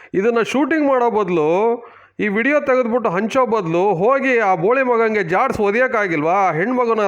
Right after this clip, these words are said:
ರಕ್ಷಣೆ ಮಾಡೋಕ್ಕಾಗಿಲ್ವಾ? ತುಂಬ ಜನ ಈ ಥರ ಕೆಲ್ಸ ಮಾಡ್ತಾರ್ರಿ.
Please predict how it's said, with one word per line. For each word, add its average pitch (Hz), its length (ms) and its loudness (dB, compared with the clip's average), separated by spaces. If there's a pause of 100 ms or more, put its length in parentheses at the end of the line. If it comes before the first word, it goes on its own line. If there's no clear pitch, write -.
ರಕ್ಷಣೆ 240 320 -4
ಮಾಡೋಕ್ಕಾಗಿಲ್ವಾ? 143 1000 -2 (600)
ತುಂಬ 277 340 2
ಜನ 269 200 0 (160)
ಈ 247 40 -4
ಥರ 247 200 0
ಕೆಲ್ಸ 226 340 -2
ಮಾಡ್ತಾರ್ರಿ. 202 920 -2